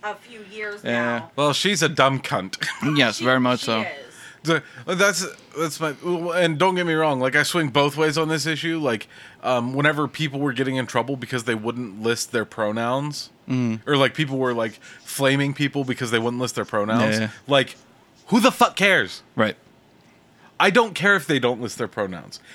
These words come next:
Speaker 3: If you want to, more power to ya.
Speaker 1: It's, it's more about the thing, like, uh, instead of calling him my husband, I would call him my partner to make that word more acceptable and, um, relatable to the world. Because not everybody has husbands,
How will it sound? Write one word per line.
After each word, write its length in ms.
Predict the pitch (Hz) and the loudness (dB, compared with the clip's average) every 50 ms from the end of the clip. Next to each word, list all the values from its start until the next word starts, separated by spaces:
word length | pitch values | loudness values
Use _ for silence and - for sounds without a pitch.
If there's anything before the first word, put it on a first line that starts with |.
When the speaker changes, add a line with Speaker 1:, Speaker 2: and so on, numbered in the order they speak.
| - - | -4 -2
Speaker 3:
If 180 | 180 180 147 | -2 2 4
you 100 | 214 277 262 | 4 4 4
want 240 | 214 226 233 226 - | 4 4 2 2 2
to, 220 | 294 294 294 - - - - - | 0 0 0 -2 -4 -12 -12 -4
more 180 | 165 190 214 202 | 0 0 2 2
power 300 | - 208 208 202 202 180 | 4 4 4 4 4 2
to 140 | - 214 208 | 2 0 2
ya. 200 | 170 117 98 85 | 2 2 0 -2
Speaker 1:
It's, 100 | - - | -4 -8
it's 220 | - 392 392 311 285 | -10 -10 -10 -12 -12
more 220 | 349 381 392 403 381 | -10 -8 -8 -8 -6
about 260 | - 311 294 277 - | -6 -6 -8 -8 -10
the 60 | 269 | -16
thing, 220 | - - 277 269 262 | -16 -16 -16 -12 -12
like, 180 | 254 240 233 - - | -12 -12 -12 -14 -16
uh, 80 | - - - - | -16 -16 -14 -12
instead 340 | 269 262 262 - - 294 294 | -12 -12 -12 -12 -10 -10 -10
of 60 | 277 277 | -10 -12
calling 300 | - 285 262 262 240 240 | -14 -14 -14 -12 -14 -14
him 120 | 254 233 226 | -14 -14 -14
my 120 | 202 - | -14 -14
husband, 400 | 180 202 202 196 - - 233 262 | -14 -16 -18 -20 -18 -16 -14 -14
I 100 | 262 190 | -12 -14
would 100 | - - | -14 -18
call 180 | - 214 190 185 | -18 -18 -18 -18
him 120 | 214 202 | -18 -18
my 100 | 175 170 | -18 -18
partner 480 | 170 - - 185 - - 202 208 220 - | -18 -16 -16 -16 -16 -14 -14 -16 -16 -16
to 60 | 240 214 | -16 -16
make 260 | 202 196 196 190 - | -16 -16 -18 -14 -14
that 180 | 202 185 - 190 | -14 -14 -12 -14
word 200 | 190 190 190 196 | -16 -16 -16 -16
more 240 | 190 180 185 175 - | -18 -16 -14 -14 -16
acceptable 840 | - - - - 180 175 - - 214 190 202 202 202 202 208 208 - - _ _ _ _ - | -16 -20 -18 -18 -18 -18 -18 -20 -20 -18 -16 -14 -12 -14 -14 -16 -20 -20 _ _ _ _ -14
and, 420 | 202 202 196 190 190 190 185 170 - | -14 -12 -10 -10 -10 -10 -12 -12 -12
um, 440 | - 185 180 180 170 165 156 151 156 170 _ _ _ _ _ _ _ - | -10 -8 -8 -8 -8 -10 -12 -14 -18 -20 _ _ _ _ _ _ _ -18
relatable 680 | 226 240 240 240 247 262 254 233 208 214 196 190 185 175 - _ _ - | -18 -12 -10 -8 -8 -8 -8 -8 -10 -10 -10 -10 -10 -12 -14 _ _ -16
to 160 | - 320 - | -14 -14 -12
the 80 | 277 | -10
world. 400 | 240 226 226 196 165 - - - - _ _ - _ _ _ _ _ _ _ _ | -10 -8 -8 -8 -8 -10 -12 -16 -20 _ _ -20 _ _ _ _ _ _ _ _
Because 560 | - 262 - 262 233 220 214 214 208 196 - - | -20 -16 -8 -6 -4 -4 -4 -6 -8 -12 -18 -14
not 180 | 202 220 220 233 | -12 -8 -8 -8
everybody 280 | 254 262 247 240 220 214 | -8 -8 -8 -8 -10 -6
has 240 | 226 240 226 220 | -6 -6 -6 -6
husbands, 500 | - 220 196 185 - - 175 165 160 175 | -8 -12 -14 -14 -14 -16 -16 -16 -16 -18